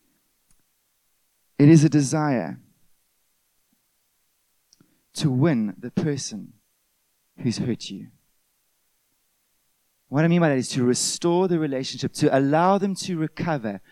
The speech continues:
to save face. Don't think it's merciful to go and tell all the people and ask their advice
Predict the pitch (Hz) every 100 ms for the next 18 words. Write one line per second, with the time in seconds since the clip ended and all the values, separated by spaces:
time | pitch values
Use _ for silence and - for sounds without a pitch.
0 | - _ - 139 - 190 160 151 - 147
1 | 110 - - _ _ _ _ _ _ _
2 | - 165 220 - 220 196 196 165 175 151
3 | 143 139 135 139 147 147 170 170 160 175
4 | 180 - 185 151 139 143 175 - 147 123
5 | 120 123 120 - -